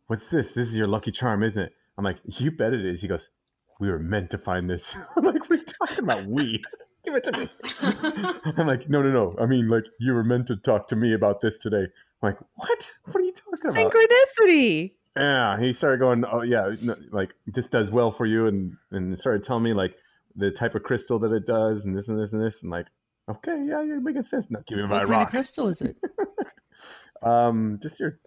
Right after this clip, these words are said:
Speaker 1: I, I,
Speaker 2: Clear
Speaker 1: just
Speaker 2: quartz.
Speaker 1: your, your clear quartz, yeah.
Speaker 3: Clear quartz.
Speaker 1: And, I mean, it's the one, the one rock that I got from a random, it was so random too. I mean, it's a rock to me, but it's still random too, because that was the one where I went to the,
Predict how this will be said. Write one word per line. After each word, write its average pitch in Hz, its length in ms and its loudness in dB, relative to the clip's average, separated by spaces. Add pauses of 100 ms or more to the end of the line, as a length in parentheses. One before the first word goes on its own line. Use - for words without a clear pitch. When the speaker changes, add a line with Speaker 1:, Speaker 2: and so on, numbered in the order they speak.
(120)
Speaker 1:
I, 110 80 -4
I, 107 220 0
Speaker 2:
Clear - 160 0
Speaker 1:
just - 100 -2
Speaker 2:
quartz. 165 220 0
Speaker 1:
your, 113 100 -6 (420)
your 110 140 -2
clear 135 200 -2
quartz, 98 300 -6
yeah. 101 140 -2
Speaker 3:
Clear 151 180 -4
quartz. - 460 -20 (500)
Speaker 1:
And, 117 640 0 (120)
I - 20 -2
mean, 117 140 0
it's 110 140 -4
the 131 100 -4
one, 135 340 -2
the 104 120 -2
one 143 280 -4
rock 120 300 -2
that 98 100 -4
I 92 60 -2
got 95 340 -2
from 90 160 -8
a 85 140 -4
random, 113 360 0 (160)
it 117 80 -6
was 117 140 -4
so - 160 -4
random 95 400 -2
too. 82 220 -8 (680)
I 101 40 -10
mean, 95 100 -6
it's 90 100 -8
a 85 60 -6
rock 82 280 -6
to - 100 -20
me, - 160 -14 (340)
but 110 80 -10
it's 113 100 -4
still 180 200 0
random 113 300 0
too, 104 180 -4
because 92 160 -4
that 101 100 2
was 101 140 -2
the 98 80 -4
one 92 180 -4
where 92 180 -4
I 85 120 -4
went 87 260 -8
to 90 220 -6
the, 82 320 -8